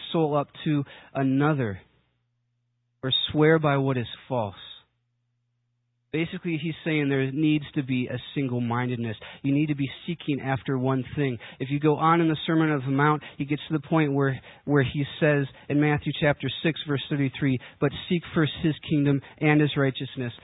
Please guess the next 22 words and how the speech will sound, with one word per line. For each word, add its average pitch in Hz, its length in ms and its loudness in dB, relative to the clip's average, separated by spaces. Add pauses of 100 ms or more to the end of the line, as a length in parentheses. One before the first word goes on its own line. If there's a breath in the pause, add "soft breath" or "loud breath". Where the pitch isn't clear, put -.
(140)
and 147 140 -6
all 139 180 2
these 135 240 0
things 135 260 -2
will 127 120 -4
be 120 160 -6
added 120 300 -4 (140)
to 117 60 -8
you." 104 260 -4 (1400)
He's 160 180 -4
saying, 160 240 0
"You 160 100 2
know 170 160 2
what? 165 240 2 (200 loud breath)
If 139 100 -8
you 180 140 2
want 190 120 6
to 180 60 6
be 160 140 4 (100)
pure 165 180 6
in 147 100 4
heart, 143 320 2